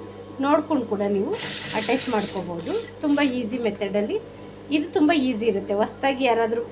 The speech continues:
ಕಲಿತಾ ಇದ್ದೀರಾ ಅಂದರೆ ಈ ಮೆಥಡನ್ನ ನೀವು ಯೂಸ್ ಮಾಡಿ. ಫಸ್ಟು ನಾನು ತೋರಿಸಿರೋ ವಿಡಿಯೋದಲ್ಲಿ ಇದು ಓಪನ್ ಇರಲ್ಲ, ಈ ಕಚ್ಚಾ ಎಲ್ಲ ಆಚೆ ಬರಲ್ಲ. ಓವರ್ಲಾಕ್ ಇದೆ ಅಂತ ಹೇಳಿದ್ರೆ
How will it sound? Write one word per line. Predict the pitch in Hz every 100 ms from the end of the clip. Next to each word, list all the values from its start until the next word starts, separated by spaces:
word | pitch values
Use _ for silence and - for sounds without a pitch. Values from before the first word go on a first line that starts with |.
| -
ಕಲಿತಾ | 247 277 269 208
ಇದ್ದೀರಾ | 196 190 180
ಅಂದರೆ | 165 170 254 - - - - - 294
ಈ | 359 330
ಮೆಥಡನ್ನ | 285 247 220 294 262
ನೀವು | 233 233
ಯೂಸ್ | 247 214 202
ಮಾಡಿ. | 160 320 427 - - - - - - - - - -
ಫಸ್ಟು | 311 311 - 370
ನಾನು | 311 294 269
ತೋರಿಸಿರೋ | 247 247 285 269 262 247 233
ವಿಡಿಯೋದಲ್ಲಿ | 226 247 233 208 220 403 - - - - - - - - - - - - - - - - 196 285
ಇದು | 392 494 - - - - - - - - - 262
ಓಪನ್ | 269 294 269 233
ಇರಲ್ಲ, | 196 220 403 - - - - - - - -
ಈ | 254 -
ಕಚ್ಚಾ | 240 214 269 240
ಎಲ್ಲ | 226 208
ಆಚೆ | - 202
ಬರಲ್ಲ. | 180 196 294 247
ಓವರ್ಲಾಕ್ | 262 285 311 320 254
ಇದೆ | 233 226
ಅಂತ | 220 220
ಹೇಳಿದ್ರೆ | 196 180 247